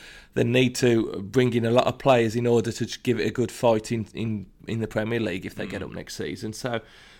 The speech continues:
Speaker 1: yeah, I mean, Dawson's the ma-, the one. I think that potentially if there's someone like a Burnley or someone like, you know,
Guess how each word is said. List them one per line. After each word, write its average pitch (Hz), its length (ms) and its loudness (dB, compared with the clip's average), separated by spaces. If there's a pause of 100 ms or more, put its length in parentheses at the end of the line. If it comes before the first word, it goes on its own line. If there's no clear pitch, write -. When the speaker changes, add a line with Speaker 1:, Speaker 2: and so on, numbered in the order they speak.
Speaker 1:
yeah, 208 300 6
I - 40 -4
mean, 214 180 4
Dawson's 214 440 2
the 165 60 2
ma-, 147 200 6
the 131 220 2
one. 113 420 4
I 127 60 0
think 156 240 -2
that 131 160 0
potentially 143 720 2
if 131 280 0
there's 147 180 2
someone 143 440 4
like 117 340 4
a 120 80 2
Burnley 113 640 2
or 110 180 -2
someone 120 520 0
like, 113 340 6
you 117 140 -4
know, 110 220 2